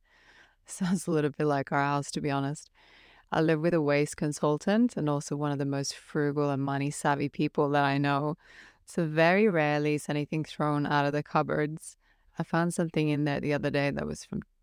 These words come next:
two thousand and seventeen. Tempting. But anyway, online dating.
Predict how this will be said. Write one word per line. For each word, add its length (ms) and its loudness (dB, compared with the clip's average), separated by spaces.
two 200 -6
thousand 360 -6
and 120 -6
seventeen. 840 -4
Tempting. 540 -12
But 80 2
anyway, 340 4
online 400 4
dating. 640 0